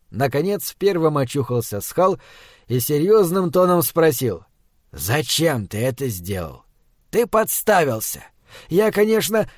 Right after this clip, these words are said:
буду рад провести с тобой вечность после твоей смерти, но как партнер не понимаю, к чему была эта жертва". "Схал", подбирая слова, начал я.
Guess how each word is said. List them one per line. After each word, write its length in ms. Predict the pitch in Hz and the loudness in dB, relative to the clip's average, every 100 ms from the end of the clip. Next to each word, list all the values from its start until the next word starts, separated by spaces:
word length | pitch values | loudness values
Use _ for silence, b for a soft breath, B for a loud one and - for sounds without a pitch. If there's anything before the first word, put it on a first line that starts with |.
| b | b
буду 420 | 170 233 214 226 | 2 4 8 6
рад 480 | 214 233 254 233 - | 6 6 4 4 2
провести 580 | 202 196 185 - 214 196 | 0 2 2 -2 -2 -2
с 80 | - | 0
тобой 320 | 185 185 190 | 0 2 2
вечность 720 | 208 240 196 - 185 156 - | 4 4 4 2 -2 -2 -2
после 380 | 196 190 - 170 | -2 0 0 0
твоей 380 | 156 165 165 151 | 2 2 2 0
смерти, 840 | - 214 247 240 170 - 165 147 b b b _ | -4 -6 -2 0 0 0 0 -2 b b b _
но 240 | 233 226 | -4 -2
как 220 | 185 190 - | 0 -2 0
партнер 500 | 180 156 208 220 185 | 0 2 0 0 2
не 160 | 190 | 0
понимаю, 720 | 151 180 170 170 226 220 151 | 2 0 0 0 2 4 2
к 80 | - | -2
чему 420 | - 156 143 233 | -2 -2 0 -2
была 380 | 190 160 170 175 | 0 2 2 0
эта 240 | 151 156 | 0 0
жертва". 640 | 123 156 196 151 127 117 - _ _ _ _ _ | 0 2 2 2 -4 -10 -12 _ _ _ _ _
"Схал", 500 | - - - 120 85 - _ _ _ | -12 -8 -2 -2 -2 -10 _ _ _
подбирая 480 | 127 127 135 131 123 | -2 0 2 2 2
слова, 420 | 117 127 131 175 - b | 0 0 2 2 0 b
начал 380 | 151 156 139 156 | 0 0 2 2
я. 280 | 143 120 | 2 0